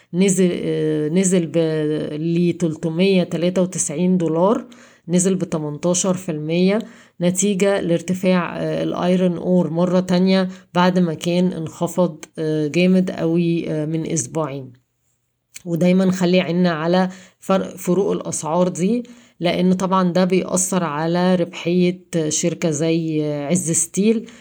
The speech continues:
فاحنا محتاجين إن فروق الأسعار تكون أعلى من تلتمية وعشرين دولار تقريبًا، آه، علشان الشركة تفضل، آه، محافظة على ربحيتها.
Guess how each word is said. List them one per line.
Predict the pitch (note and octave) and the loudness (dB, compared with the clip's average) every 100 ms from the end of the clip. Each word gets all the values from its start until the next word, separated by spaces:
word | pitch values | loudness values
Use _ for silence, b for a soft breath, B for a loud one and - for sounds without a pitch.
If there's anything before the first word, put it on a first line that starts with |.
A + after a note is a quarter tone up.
| B | B
فاحنا | - F#3 F#3 | -6 -2 2
محتاجين | F3+ F3+ E3+ D3 E3+ G3 F#3+ | 2 0 -2 -2 2 2 0
إن | D#3 D#3+ | -2 -4
فروق | E3+ F3 | -2 0
الأسعار | F#3 - - D#3+ | 0 -2 -2 -2
تكون | F3+ F3+ F3 F3 | -2 -4 -4 -2
أعلى | - F3+ F3 | 0 0 0
من | D#3+ E3+ | 0 -2
تلتمية | F3 D#3 - D#3 E3 F3 | 0 -4 -4 -2 0 0
وعشرين | D#3+ D#3 - D3+ E3+ E3+ | -2 -4 -4 -2 0 0
دولار | D#3 D#3+ F3+ | 0 0 0
تقريبًا، | F#3 D#3 D3+ F3 D#3+ F3+ F3+ B B B - | -2 -4 0 0 2 2 0 B B B -4
آه، | D#3+ D#3 D3+ | 0 2 2
علشان | D3 D#3+ D#3+ F3 F3+ | 0 0 0 2 2
الشركة | F3 - F3 F3 E3+ | 2 2 0 0 -2
تفضل، | E3+ E3+ D#3 F#3 F3+ F#3 | 0 -2 2 2 2 0
آه، | - D3+ D3+ D3+ D3 D3 - - - | -2 -2 -2 -2 -2 -4 -6 -8 -8
محافظة | F3 E3+ F#3+ F3 E3 | -6 -2 0 0 0
على | D#3 C3+ E3+ F3 E3+ | 0 2 2 4 2
ربحيتها. | E3+ F3 - D#3+ D3 C#3+ A#2+ | 0 -2 -4 -2 -4 -6 -14